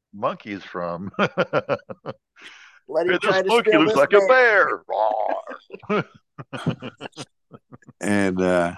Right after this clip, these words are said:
Speaker 3: it's going to, uh, the Saint Louis Zoo. Ben, the black bear, is going to be going to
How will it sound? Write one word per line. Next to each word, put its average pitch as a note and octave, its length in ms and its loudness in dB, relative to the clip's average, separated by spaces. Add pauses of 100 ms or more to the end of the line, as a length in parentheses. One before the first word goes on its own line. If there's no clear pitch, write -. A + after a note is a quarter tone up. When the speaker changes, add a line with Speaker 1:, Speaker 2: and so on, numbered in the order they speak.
(200)
Speaker 3:
it's - 220 -8
going A#2+ 340 2 (120)
to, G#2+ 280 6
uh, F2 240 0 (880)
the - 80 -12 (100)
Saint C3+ 240 -2
Louis C3 320 -2
Zoo. B2+ 420 0 (1160)
Ben, A#2 540 0 (240)
the F#2 120 -6
black A#2 360 0
bear, G2+ 420 -6 (800)
is F#2 320 -10
going G#2 400 0
to F2+ 140 -4
be G2 480 -2 (220)
going G2+ 480 -4 (720)
to - 80 -20